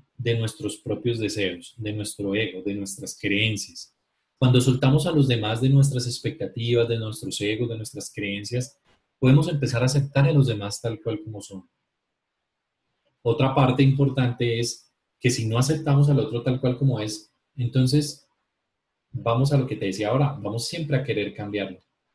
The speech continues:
Vamos a querer que sea como nosotros queremos que, que esa persona se-,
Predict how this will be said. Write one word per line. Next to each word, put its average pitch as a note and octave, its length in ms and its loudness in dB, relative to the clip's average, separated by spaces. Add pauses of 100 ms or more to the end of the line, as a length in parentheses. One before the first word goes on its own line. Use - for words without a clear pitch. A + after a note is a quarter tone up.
(300)
Vamos B2+ 300 4
a D3 80 0
querer A2 320 0
que C#3 140 4
sea D3+ 340 2
como C3 320 2
nosotros B2 560 -6
queremos A#2 380 -4
que, G#2 340 -10
que G2 280 -4
esa G#2+ 200 -8
persona G2+ 340 -10
se-, B2+ 220 -12